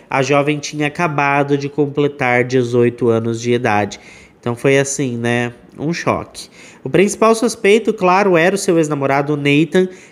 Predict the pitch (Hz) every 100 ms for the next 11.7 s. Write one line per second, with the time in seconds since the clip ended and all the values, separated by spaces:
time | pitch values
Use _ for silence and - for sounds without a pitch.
0 | - 196 - 240 233 226 180 170 190 185
1 | 175 - 170 165 165 156 - 170 170 165
2 | 165 156 151 147 151 160 151 214 233 -
3 | 180 202 220 202 - - - 165 185 180
4 | 185 190 170 147 147 147 147 151 147 143
5 | 143 156 151 156 110 101 - - - 220
6 | 240 240 208 202 170 156 160 151 147 151
7 | 135 135 - 156 165 175 185 175 196 269
8 | 262 180 143 - 135 135 143 - 135 -
9 | 190 262 - 190 156 190 302 185 151 143
10 | 139 131 165 269 254 165 139 147 143 143
11 | 135 139 135 135 131 135 135